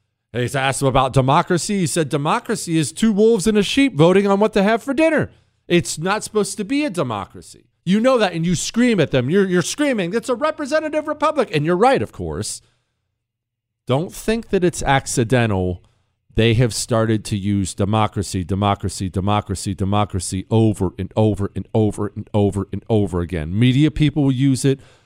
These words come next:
Politicians use it. Maybe you found yourself using it. Language is very powerful. You shouldn't understand. This is a conscious effort on their part. They're, they're being purposeful.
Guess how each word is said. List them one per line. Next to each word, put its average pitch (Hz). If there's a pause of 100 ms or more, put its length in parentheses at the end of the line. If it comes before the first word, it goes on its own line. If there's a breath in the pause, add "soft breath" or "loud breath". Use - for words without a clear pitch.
(120)
Politicians 135
use 143
it. 151 (200 loud breath)
Maybe 127
you 196
found 208
yourself 277
using 107
it. 87
Language 120
is 156
very 185
powerful. 170 (840)
You 104
shouldn't 156
understand. 180 (580 soft breath)
This 131
is 151
a 123
conscious 156 (120)
effort 123
on 110
their 120
part. -
They're, 92 (160)
they're 120
being 131
purposeful. -